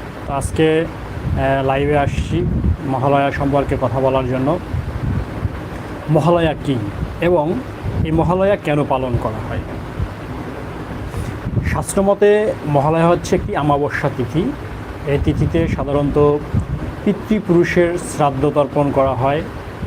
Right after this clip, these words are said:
এই দিন তর্পণ করলে পিতৃপুরুষ নরক যন্ত্রণা থেকে মুক্তি পেয়ে আমাদেরকে আশীর্বাদ প্রদান করে।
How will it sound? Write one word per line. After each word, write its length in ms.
এই 160
দিন 360
তর্পণ 500
করলে 300
পিতৃপুরুষ 640
নরক 340
যন্ত্রণা 480
থেকে 300
মুক্তি 440
পেয়ে 260
আমাদেরকে 420
আশীর্বাদ 500
প্রদান 200
করে। 100